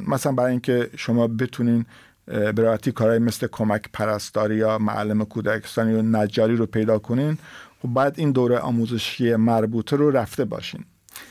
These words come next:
ولی اگه شما تحصیلات نداشته باشین، درس نخونده باشین و هیچ دوری هم نرفته باشین،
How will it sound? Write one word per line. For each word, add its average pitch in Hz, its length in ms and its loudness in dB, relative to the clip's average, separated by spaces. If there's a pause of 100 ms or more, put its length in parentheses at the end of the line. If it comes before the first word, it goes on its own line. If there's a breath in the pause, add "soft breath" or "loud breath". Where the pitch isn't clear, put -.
(380 loud breath)
ولی 147 180 0
اگه 165 440 2
شما 147 260 0
تحصیلات 123 680 -2
نداشته 113 400 -2
باشین، 107 260 -2
درس 120 320 -2
نخونده 113 360 -2
باشین 110 380 -4
و 113 180 2
هیچ 131 300 -2
دوری 120 280 2
هم 117 200 2
نرفته 110 360 -2
باشین، 139 380 -2